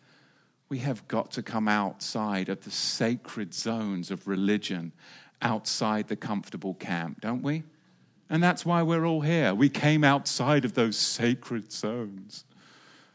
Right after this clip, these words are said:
where everyone thought it was safe. No. You have to come outside the sacred zones,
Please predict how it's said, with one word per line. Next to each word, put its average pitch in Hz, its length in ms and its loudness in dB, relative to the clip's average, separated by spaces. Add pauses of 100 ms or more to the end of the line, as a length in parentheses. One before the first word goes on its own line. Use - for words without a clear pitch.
(360)
where 120 160 0
everyone 127 440 4
thought 127 240 -2
it 127 120 0
was 113 140 -4
safe. 104 600 -6 (2000)
No. 165 400 0 (680)
You 180 180 4
have 170 400 0
to 170 100 -2
come 160 280 2
outside 147 800 2
the 156 120 0
sacred 139 640 2
zones, 113 560 0